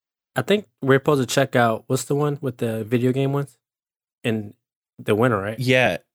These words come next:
Speaker 2: In November and December, we're doing
Speaker 1: Okay.
Speaker 2: <clears throat> the first twelve episodes of, of the Kamen Rider, like, E X A,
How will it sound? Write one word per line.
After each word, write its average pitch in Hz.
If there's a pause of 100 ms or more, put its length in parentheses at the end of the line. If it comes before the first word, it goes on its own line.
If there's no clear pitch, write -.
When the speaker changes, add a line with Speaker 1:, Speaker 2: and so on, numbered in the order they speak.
(540)
Speaker 2:
In 131
November 135
and 110
December, 101
we're 98
doing 104
Speaker 1:
Okay. 104 (220)
Speaker 2:
<clears throat> - (180)
the 120
first -
twelve 113
episodes 104
of, 98
of 101
the 98
Kamen 104
Rider, 98
like, 95
E 110
X -
A, -